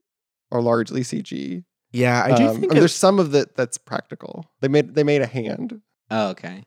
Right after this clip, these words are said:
Speaker 2: when it's
Speaker 3: For under the
Speaker 2: moving,
Speaker 3: door?
Speaker 2: Yeah.
Speaker 1: Yeah, but then it does become C G when they chop the fingers off.
Speaker 3: Oh, that's not a real <laughs>
Speaker 1: <laughs>
Speaker 3: person's hand.
Speaker 1: Well, no, it's the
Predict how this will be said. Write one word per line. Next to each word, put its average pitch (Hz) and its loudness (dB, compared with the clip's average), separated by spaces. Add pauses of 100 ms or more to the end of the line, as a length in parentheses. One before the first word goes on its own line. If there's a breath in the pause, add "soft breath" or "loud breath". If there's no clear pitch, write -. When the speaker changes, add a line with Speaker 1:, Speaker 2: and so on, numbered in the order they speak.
Speaker 2:
when 117 -2
it's 117 0
Speaker 3:
For 131 6
under 117 2
the 120 2
Speaker 2:
moving, 117 0
Speaker 3:
door? 107 -4
Speaker 2:
Yeah. 90 -10
Speaker 1:
Yeah, 113 -8
but 156 -2
then 175 6
it 170 0
does 151 4
become 147 -4
C 139 -8
G 135 -6
when 127 -4
they 120 -6 (100)
chop - -10
the 117 -8
fingers 123 -10
off. - -12 (400)
Speaker 3:
Oh, 101 0
that's 95 -8
not 101 -8
a 98 -6
real 98 -8
<laughs> 131 -6
Speaker 1:
<laughs> - -14
Speaker 3:
person's 170 4
hand. 147 -2 (420)
Speaker 1:
Well, 233 6
no, 233 6 (120)
it's 269 -2
the 185 -4